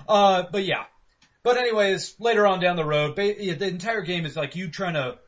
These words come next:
you're, you're, no, you're, you're finding out about your family. You're trying to, you find out the main villain who is Jack Ablaze. I'm not even gonna call spoiler, cause if you don't know that, the moment he walks on the fucking screen, you are an idiot.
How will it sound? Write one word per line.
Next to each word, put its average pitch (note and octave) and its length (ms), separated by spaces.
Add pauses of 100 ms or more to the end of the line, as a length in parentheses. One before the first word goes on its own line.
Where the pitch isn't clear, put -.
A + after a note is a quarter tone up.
(480)
you're, D3+ 280
you're, E3+ 160
no, D3+ 260
you're, E3 140 (300)
you're F#3 140
finding G3 380
out E3+ 120
about D#3+ 260
your D#3 80
family. C#3 500
You're B2+ 160
trying D#3+ 260
to, C3+ 140 (160)
you D3 200 (180)
find E3+ 260
out D3+ 160
the C#3+ 60
main C#3 280
villain C3+ 300
who A#2+ 220
is A2 120
Jack D3 360
Ablaze. B2 540
I'm G#3 160
not F#3 120
even C#3+ 120
gonna B2+ 140
call C#3+ 200
spoiler, B2+ 460
cause A#2+ 160
if - 60
you F#3+ 80
don't G3+ 280
know C3+ 180
that, E3 320 (320)
the C3+ 80
moment D#3+ 320
he D3 200
walks D3 360
on D#3 100
the C3+ 80 (120)
fucking - 280
screen, D3 600
you D#3+ 180
are C#3 100
an D3 80 (100)
idiot. B2+ 420